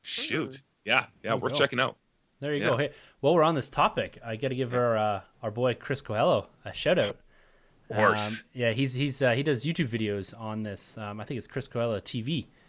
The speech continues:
Speaker 3: on
Speaker 1: Check him
Speaker 3: anime
Speaker 1: out.
Speaker 3: and manga and that. Check it out. He, uh, big congratulations. He got his, uh, f-, I think, first video up to a thousand views. So that's awesome, man.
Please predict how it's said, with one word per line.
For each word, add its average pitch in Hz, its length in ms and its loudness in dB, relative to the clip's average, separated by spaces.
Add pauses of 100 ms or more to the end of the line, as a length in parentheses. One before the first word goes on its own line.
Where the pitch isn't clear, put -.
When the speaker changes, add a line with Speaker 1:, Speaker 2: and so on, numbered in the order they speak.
(340)
Speaker 3:
on 107 180 -2
Speaker 1:
Check 104 200 2
him 113 80 0
Speaker 3:
anime 104 120 6
Speaker 1:
out. 113 60 4
Speaker 3:
and 110 280 0
manga 113 260 0
and 110 100 -2
that. 113 120 -2
Check 117 140 -6
it 120 60 0
out. 135 140 2
He, 113 300 -4
uh, 107 340 0
big 117 180 -6
congratulations. 117 580 -2
He 113 60 -10
got 113 160 0
his, 104 180 -6
uh, 104 120 -6
f-, - 140 -14
I 113 80 -6
think, 120 160 -6
first 113 200 -2
video 120 200 2
up 113 100 -2
to 117 80 -4
a 104 40 -4
thousand 113 380 0
views. 120 240 -4
So - 120 -8
that's 113 140 -2
awesome, 117 340 2
man. 107 180 -8